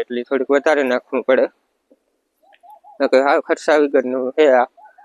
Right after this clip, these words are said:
આ વસ્તુ એક ટ્રાય કરજો બે વીઘામાં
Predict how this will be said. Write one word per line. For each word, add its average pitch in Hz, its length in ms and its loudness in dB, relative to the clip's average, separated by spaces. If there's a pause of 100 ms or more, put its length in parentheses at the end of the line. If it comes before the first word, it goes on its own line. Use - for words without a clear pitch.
(280)
આ 127 100 0
વસ્તુ 135 340 -2
એક 143 180 4 (360)
ટ્રાય 147 240 0
કરજો 160 380 0 (1300)
બે 139 100 4 (100)
વીઘામાં 131 480 0